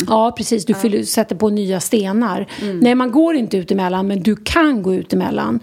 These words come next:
Speaker 2: Okej.
Speaker 1: Det är ju, jag, jag tyckte det var absolut värst i början.
Speaker 2: Ja.
Speaker 1: Sen beror det också på, liksom, första gången jag gjorde det så satte jag mig lite dumt. Jag satte mig liksom längst in i tältet.
Speaker 2: Aha.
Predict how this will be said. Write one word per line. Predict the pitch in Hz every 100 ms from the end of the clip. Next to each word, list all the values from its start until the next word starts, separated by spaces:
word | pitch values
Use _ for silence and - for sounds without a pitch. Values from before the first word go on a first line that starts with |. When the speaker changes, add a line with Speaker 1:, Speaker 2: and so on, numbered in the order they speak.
| 202
Speaker 2:
Okej. | 185 - - -
Speaker 1:
Det |
är | 220 220 220
ju, | 214 226 - -
jag, | - 226 - - - - - -
jag | 247 277
tyckte | 294 185
det | 185
var |
absolut | 175 - 220 247 -
värst | 185 - 202
i |
början. | 185 180 202 202 226 214 -
Speaker 2:
Ja. | 180 170 - - - _
Speaker 1:
Sen | - 226 220
beror | 269 294
det | 285
också | 233 - 208
på, | - 196 196 - _ _ _ _ _ _
liksom, | - - 208
första | - 247 - 285
gången | 220 202
jag | 196
gjorde | 196 185
det | 185
så | -
satte | - 285 - - 339
jag | 320
mig | 247
lite | -
dumt. | 180 180 202
Jag | 208
satte | 170 185 -
mig | 202
liksom | 196 196
längst | 190 196 190 185 -
in | 226 202
i |
tältet. | - 247 214 - 233 - -
Speaker 2:
Aha. | 185 185 185